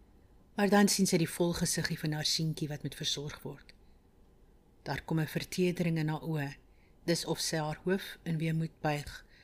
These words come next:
vir die wonderlike lewe self, die lewe wat haar so verslaan het.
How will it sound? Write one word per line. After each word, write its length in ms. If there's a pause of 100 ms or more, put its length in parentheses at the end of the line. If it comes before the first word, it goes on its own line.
(140)
vir 140
die 100
wonderlike 540
lewe 320
self, 520 (600)
die 140
lewe 340
wat 180
haar 220
so 220
verslaan 560
het. 260